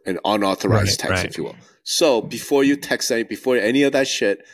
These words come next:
Speaker 1: and yes, you know, there's some, some notion as to the manual's fine, right? It's just the automated that they're trying to knock out.
Speaker 2: Mm-hmm.
Speaker 1: But why,
Speaker 2: Well, I
Speaker 1: why
Speaker 2: mean,
Speaker 1: fuck
Speaker 2: even if
Speaker 1: around?
Speaker 2: you, even if you man-, if you bought a list of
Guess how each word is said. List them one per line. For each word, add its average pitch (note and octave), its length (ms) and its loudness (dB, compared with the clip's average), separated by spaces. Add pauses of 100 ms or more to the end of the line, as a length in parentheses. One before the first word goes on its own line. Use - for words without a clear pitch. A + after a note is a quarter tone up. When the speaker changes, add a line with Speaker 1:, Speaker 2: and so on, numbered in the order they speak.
(300)
Speaker 1:
and C#3+ 260 0
yes, D3+ 480 0
you C3+ 160 -2
know, G#2+ 160 0
there's G#2 240 0
some, B2 400 -2
some A#2 320 0
notion G#2 360 2
as F2+ 300 -2
to E2+ 360 0 (580)
the G2+ 320 -2
manual's A2+ 880 0
fine, D#2+ 640 -6 (340)
right? F#2 120 0
It's F#2 120 -2
just G#2 180 -2
the A2+ 80 2
automated E2+ 760 0 (120)
that F2+ 140 -4
they're F2 100 -2
trying E2+ 220 -2
to D#2 60 0
knock D2+ 320 -2
out. - 260 0 (100)
Speaker 2:
Mm-hmm. A2+ 300 6 (540)
Speaker 1:
But G2+ 360 -2 (120)
why, G#2+ 200 0
Speaker 2:
Well, A3+ 160 4
I G#3+ 60 0
Speaker 1:
why G#3 80 2
Speaker 2:
mean, G#3+ 100 2
Speaker 1:
fuck A#3 120 -2
Speaker 2:
even C4 180 0
if A3+ 100 2
Speaker 1:
around? G#3+ 100 -2
Speaker 2:
you, G3+ 260 2
even A#3 240 2
if A#3 120 0
you G3 120 2
man-, E3 340 0
if C#3+ 140 -4
you G3+ 100 2
bought E3+ 340 2
a E3+ 60 0
list C#3+ 460 -2 (100)
of A#2+ 340 -2